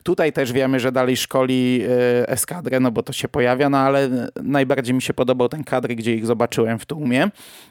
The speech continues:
E, natomiast, e, inne nawiązanie takie było dla mnie trochę dziwne. Nie, nie, nie, nie przez komiks, tylko wiesz, nagle dowiadujemy się z kart komiksu, że, e, Radus, czyli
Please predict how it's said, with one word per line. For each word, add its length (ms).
E, 280
natomiast, 760
e, 220
inne 380
nawiązanie 760
takie 300
było 220
dla 160
mnie 160
trochę 580
dziwne. 420
Nie, 180
nie, 180
nie, 300
nie 220
przez 240
komiks, 380
tylko 220
wiesz, 200
nagle 240
dowiadujemy 520
się 220
z 100
kart 260
komiksu, 480
że, 400
e, 280
Radus, 500
czyli 840